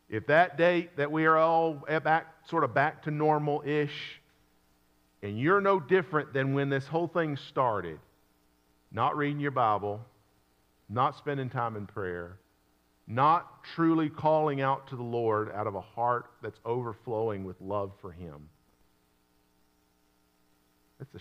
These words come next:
shame. You know what the God, what God has given to you? I, I know, I know this is a terrible situation. I, I'm not wishing it on anybody, but you know what God's given to us? He's given us a real opportunity to get down to the basics. Let's get back to it. Let's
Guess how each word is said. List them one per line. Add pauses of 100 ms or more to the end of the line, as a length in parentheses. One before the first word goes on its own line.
shame. (1700)
You
know
what
the
God,
what
God
has
given
to
you?
I,
I
know,
I
know
this
is
a
terrible
situation.
I,
I'm
not
wishing
it
on
anybody,
but
you
know
what
God's
given
to
us? (540)
He's
given
us
a
real
opportunity (260)
to
get
down
to
the
basics. (100)
Let's
get
back
to
it.
Let's